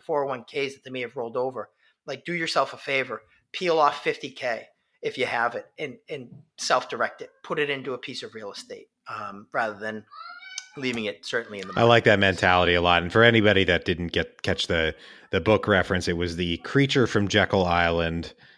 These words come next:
Speaker 1: Thank
Speaker 2: book
Speaker 1: you.
Speaker 2: about the Federal
Speaker 1: <laughs>
Speaker 2: Reserve, which was essentially more or less founded in a, on a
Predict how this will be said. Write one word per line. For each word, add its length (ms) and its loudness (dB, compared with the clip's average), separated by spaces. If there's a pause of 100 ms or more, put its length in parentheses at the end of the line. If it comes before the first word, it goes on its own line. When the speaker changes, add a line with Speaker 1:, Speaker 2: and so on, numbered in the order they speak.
(480)
Speaker 1:
Thank 200 4
Speaker 2:
book 140 6
Speaker 1:
you. 80 2
Speaker 2:
about 200 6
the 80 2
Federal 440 4
Speaker 1:
<laughs> 20 2
Speaker 2:
Reserve, 500 4
which 240 -2
was 560 0 (100)
essentially 760 6
more 300 4
or 60 4
less 400 2
founded 720 2 (400)
in 160 0
a, 60 -2
on 200 0
a 160 2